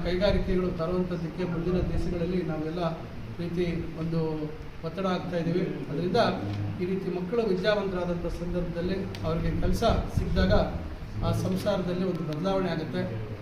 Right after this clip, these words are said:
ಆರ್ಥಿಕವಾಗಿ ಆ ಒಂದು ಮನೆಯ ಒಂದು ಬದಲಾವಣೆಯ ದಿಕ್ಕಿನಲ್ಲಿ ಸಾಕ್ತಕ್ಕಂಥದ್ದಾಗುತ್ತೆ. ನಂತರ ಅವ್ರ ಮಕ್ಕಳು ಈ ರೀತಿಯಾಗಿ ಸಮಾಜದಲ್ಲಿ ಒಂದು ಪರಿವರ್ತನೆ ಆಗ್ತಕ್ಕಂಥ ಅವಕಾಶಗಳು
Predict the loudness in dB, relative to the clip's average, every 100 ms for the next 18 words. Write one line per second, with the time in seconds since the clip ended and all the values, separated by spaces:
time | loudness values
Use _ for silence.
0 | -6 -4 -2 -4 -4 0 0 0 0 -2
1 | -4 -4 -2 0 0 0 2 2 2 2
2 | 2 0 -2 -4 -6 -10 -12 -6 -2 2
3 | 2 2 2 0 -2 -2 0 2 0 -2
4 | -4 -6 -6 -6 -6 -4 -4 -4 -4 -4
5 | -6 -10 -12 -12 -6 -2 0 2 4 2
6 | 2 0 0 2 2 0 -2 0 2 2
7 | 0 0 -2 -2 0 2 2 2 2 2
8 | 0 -2 -2 -4 -4 -2 -2 0 0 2
9 | 2 2 -2 -2 -2 -4 -6 -6 -4 -4
10 | -2 -2 -2 -2 -4 -4 -2